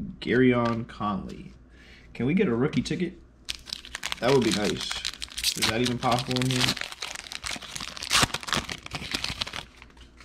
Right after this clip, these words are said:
Phillip Rivers. Fitzmagic. Stefon Diggs.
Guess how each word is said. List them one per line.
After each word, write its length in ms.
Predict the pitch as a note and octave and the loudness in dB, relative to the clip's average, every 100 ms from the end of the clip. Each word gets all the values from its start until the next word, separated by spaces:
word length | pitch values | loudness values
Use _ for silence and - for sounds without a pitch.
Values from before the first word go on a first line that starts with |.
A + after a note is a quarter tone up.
| - - - - - - - - - - - | -20 -20 -20 -18 -18 -20 -20 -20 -20 -20 6
Phillip 260 | G#3 D#3 C3 | 10 10 8
Rivers. 480 | C3 C3+ - - - - - - - - - - - - - - - - - - - - - - - - - | 2 0 -4 -10 -14 -20 -20 -20 -20 -20 -20 -20 -20 -20 -20 -20 -20 -20 -16 -16 -16 -20 -20 -20 -20 -18 0
Fitzmagic. 760 | C#4 - - A#2+ G#2+ F#2 - - - - - - | 0 2 0 2 4 2 0 -6 -8 -10 -10 -18
Stefon 1120 | - - - - - - - - - A2+ F#2+ G2+ | -12 -6 -4 -4 -2 -4 -4 -2 0 2 4 4
Diggs. 760 | A2+ A#2+ - - - - - | 2 2 -2 -8 -10 -10 -12